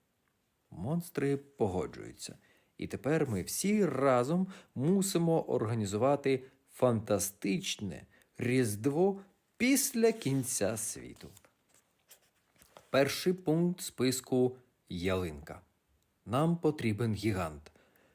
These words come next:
Жодної мініатюрної напівживої штукенції в стилі Чарлі Брауна. Я хочу влаштувати тут справжній Рокфеллер-центр. Насправді, ми можемо взяти будь-яке дерево, яке нам сподобається, і яке росте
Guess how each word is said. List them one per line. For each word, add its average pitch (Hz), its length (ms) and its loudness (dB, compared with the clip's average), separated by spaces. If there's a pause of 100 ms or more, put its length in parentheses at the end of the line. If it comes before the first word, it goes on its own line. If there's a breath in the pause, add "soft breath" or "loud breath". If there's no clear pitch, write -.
(160 soft breath)
Жодної 117 680 2
мініатюрної 120 840 2
напівживої 120 800 2
штукенції 135 680 0
в 147 60 -2
стилі 120 460 -2
Чарлі 104 400 0
Брауна. 85 500 -2 (480)
Я 87 160 -6
хочу 104 420 -2
влаштувати 110 500 -2
тут 120 240 -4 (180 loud breath)
справжній 180 920 4
Рокфеллер-центр. 185 1040 2 (880)
Насправді, - 760 -2 (280)
ми 90 140 -14 (180)
можемо 110 400 -6
взяти 110 400 -8
будь-яке 139 560 -6
дерево, 180 360 2
яке 139 280 0
нам 151 200 -2
сподобається, 98 800 -4 (300 loud breath)
і - 60 0
яке 135 260 4
росте 170 480 0